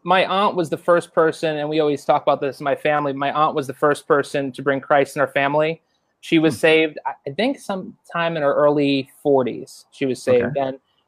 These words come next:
Speaker 1: um, my mom's side were really traditional Catholic, and then, um, my dad's side were Jewish. So, um, they were Polish Jewish. So, yeah. And she introduced me
Speaker 2: Okay.
Speaker 1: to Christ. So she was saved, and I don't know her exact story because she passed away when I was much younger as well.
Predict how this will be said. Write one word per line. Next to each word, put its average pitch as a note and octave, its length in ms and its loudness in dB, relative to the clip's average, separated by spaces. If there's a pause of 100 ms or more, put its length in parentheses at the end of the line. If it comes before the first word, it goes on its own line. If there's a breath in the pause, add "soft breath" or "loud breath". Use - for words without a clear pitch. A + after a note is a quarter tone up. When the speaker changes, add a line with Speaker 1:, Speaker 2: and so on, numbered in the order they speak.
(120)
Speaker 1:
um, C3+ 360 2
my D3 120 2
mom's E3 340 2
side D#3 240 6
were C#3 220 6
really D3 280 4
traditional C#3 460 -2
Catholic, D#3+ 600 0 (120)
and C#3 220 -4
then, C#3 400 -2
um, C3+ 160 -2
my C3+ 100 -2
dad's D#3 320 4
side C#3 180 4
were B2+ 100 0
Jewish. C3+ 520 2 (180)
So, C3 500 4 (400)
um, C3+ 300 0
they C#3+ 120 2
were C3+ 240 2 (160)
Polish E3 380 4
Jewish. D3+ 340 0
So, B2+ 340 2
yeah. C#3+ 360 4 (480)
And D3+ 120 -2
she F3+ 140 -2
introduced E3+ 380 0
me D3 80 2
Speaker 2:
Okay. G2 100 2
Speaker 1:
to F#2 60 -12
Christ. D#3 340 2
So C3 160 0
she D3 220 -6
was C#3+ 120 0
saved, C#3+ 460 0
and C#3 100 -2
I C#3 100 2
don't D#3 160 4
know D3+ 180 4
her G3 100 4
exact D3 380 2
story C#3 400 2
because C3+ 280 -4
she - 140 -4
passed D3+ 380 0
away C#3 240 2
when C#3 80 2
I C3+ 100 0
was C3+ 140 0
much C3+ 200 -4
younger C3+ 280 -4
as B2 120 -8
well. C#3 380 2